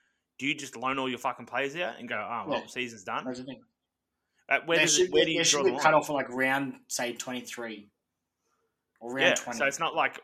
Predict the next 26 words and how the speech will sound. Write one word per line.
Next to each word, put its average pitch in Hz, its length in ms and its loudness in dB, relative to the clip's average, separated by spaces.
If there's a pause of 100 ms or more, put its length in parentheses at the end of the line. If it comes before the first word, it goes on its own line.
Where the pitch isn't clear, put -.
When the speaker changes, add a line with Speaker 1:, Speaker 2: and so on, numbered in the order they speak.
Speaker 1:
after 139 300 2
round 127 260 0
twenty-four, 123 500 -4
before 117 300 -6
the 113 60 -12
finals 131 380 -4
fucking 117 280 -8
start, - 260 -8
you 113 60 -6
Speaker 2:
Yeah. 117 80 -8
Speaker 1:
just 110 180 -14 (140)
piff 135 240 -8
all 120 100 -6
your 117 80 -8
fucking - 300 -8
players 117 280 -4
off. 82 300 -12 (380)
Speaker 2:
Yeah. 107 180 -8 (160)
Speaker 1:
Like 127 300 2
that, 165 140 -2 (120)
I 160 200 -2
feel 196 180 -2
like, 190 200 0 (240)
I 135 80 -2
feel 190 160 -2
like 185 220 -2